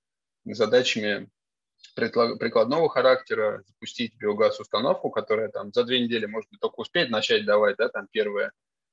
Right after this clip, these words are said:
плоды, а, а через месяц, когда уже мы оттуда все разъедемся, ребята уже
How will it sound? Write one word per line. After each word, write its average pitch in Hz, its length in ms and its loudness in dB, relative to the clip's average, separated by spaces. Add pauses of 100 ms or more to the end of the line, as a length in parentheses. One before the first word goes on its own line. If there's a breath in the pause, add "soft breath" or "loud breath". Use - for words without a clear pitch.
(100)
плоды, 113 580 0
а, 101 300 -6 (320)
а 101 340 4
через 113 300 -2
месяц, 170 340 0
когда 101 300 0
уже 104 220 -8
мы 107 160 -6
оттуда 104 240 -10
все - 180 0
разъедемся, 107 960 0
ребята 113 360 -2
уже - 140 -12